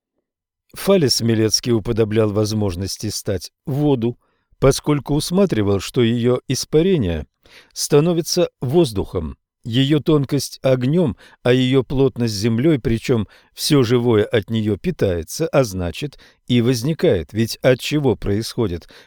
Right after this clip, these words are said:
живые существа, от того они и питаются. Но что вода не есть возможность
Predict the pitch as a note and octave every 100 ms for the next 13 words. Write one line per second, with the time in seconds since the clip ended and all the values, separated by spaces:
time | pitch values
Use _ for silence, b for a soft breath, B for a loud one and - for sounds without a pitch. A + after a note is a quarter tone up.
0 | B G2 C3 A2+ G2+ F2 - G2+ - B2
1 | - A2+ G#2 - D3 C#3 D3+ D3+ D#3+ D#3+
2 | b b - A#2+ C#3 C3+ E3+ D3+ F#2 -
3 | - _ _ - A#2+ C3 - C#3 B2+ B2+
4 | B2 A2 G#2+ G2+ - G#2 G#2 G#2 F2+ D#2
5 | D#2 -